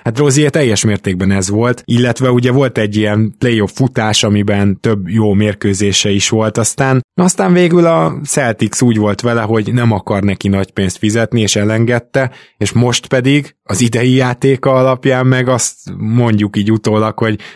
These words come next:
lehet, hogy a sérülésekkel küzdködő Kemba helyett jobban járt volna a Celtics, hogyha Roziert megtartja, de ezt ki a franc láthatta előre,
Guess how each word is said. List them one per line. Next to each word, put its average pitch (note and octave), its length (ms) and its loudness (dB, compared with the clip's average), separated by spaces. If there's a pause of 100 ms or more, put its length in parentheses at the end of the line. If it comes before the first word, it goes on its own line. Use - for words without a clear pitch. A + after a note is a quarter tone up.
lehet, A#2 260 -2
hogy G#2+ 140 0
a G#2 220 -2
sérülésekkel G#2+ 720 -2
küzdködő G#2 440 -2
Kemba G#2 360 -2
helyett G#2+ 560 -4
jobban G2+ 320 0
járt F#2+ 220 -2
volna F#2+ 220 0
a F#2 40 -2
Celtics, F#2 460 -4
hogyha G2+ 260 -2
Roziert F#2 460 -2
megtartja, G#2+ 800 -4
de A2 160 -2
ezt A2+ 200 -2
ki C3 120 0
a A2 60 0
franc F#2+ 300 -4
láthatta F#2 480 -4
előre, G2 500 0